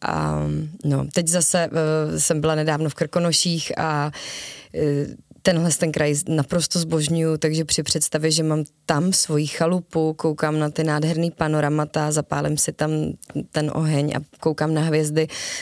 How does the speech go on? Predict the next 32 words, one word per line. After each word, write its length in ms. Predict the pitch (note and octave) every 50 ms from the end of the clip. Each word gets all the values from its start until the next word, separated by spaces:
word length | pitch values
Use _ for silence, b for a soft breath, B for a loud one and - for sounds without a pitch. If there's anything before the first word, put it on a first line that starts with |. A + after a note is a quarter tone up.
| B B
tak 160 | - E3+ E3 D#3+
prostě 320 | D#3 D#3 D3+ - - E3
z 40 | -
toho 200 | - E3+ E3 E3
mám 220 | E3 D#3+ D#3 D#3
jako 540 | D3+ D3+ - E3+ D#3+ D#3+ D#3 D#3 D#3 D#3 D3 -
slzy 320 | - - E3 D#3+ D#3+ D#3+
v 80 | D#3 -
očích 420 | - F3+ - - - C#3 C3+ -
z 20 | -
téhle 240 | - C#3 C3+ C#3 C3+
představy, 560 | C#3 - C#3 C#3 - - - C3+ C3+ C3+ C#3
takže 440 | C#3 C3+ C3+ C#3 C#3+ C#3+ D3 C#3+ C#3+ B B B B B B B B -
to 120 | - E3
taky 480 | - E3 D3+ - - F#3 G3 G3 G3 G3
ne-, 360 | G3 F#3+ F#3+ F#3+ - F#3+ F3+
by 140 | E3 E3+ F3+
nebylo 280 | F3+ F3+ F3+ F#3+ F#3 F#3
špatný, 680 | - - - F3 - - F3 F3 F3 F3 F3 F3+ F#3 - _ _ _ _
ale 1000 | - E3 E3 E3 E3 D#3+ D#3+ D#3+ D#3+ D#3 D#3 D#3 D#3 D#3 D#3 D#3+ D#3+ E3 D#3+ E3
momentálně 800 | E3+ E3+ E3 E3 E3 E3+ E3+ - E3 D#3+ D#3+ D#3+ E3 E3 D#3+ E3
nemáme 440 | F3 - E3+ D#3+ E3 E3 E3+ F3
kde 120 | E3+ F3 F3
bydlet, 320 | F3+ F#3 F3 D#3+ C3+ C3+ - -
takže 260 | - D3 E3 F3+ - -
<laughs> 80 | - A3+
bych 180 | C4 D#4 A#3+
spíš 320 | C#4+ - - C#4 E4 - D4+
měla 220 | B3 B3 C4 D4 D#4+ - E3+
přemýšlet 680 | - - A#3 A3+ A3 A#3 A#3+ A3 - A#3+ A3 G#3 G3+
o 120 | G3 G3+ G3
tom, 200 | G3+ A3 G#3+ A3+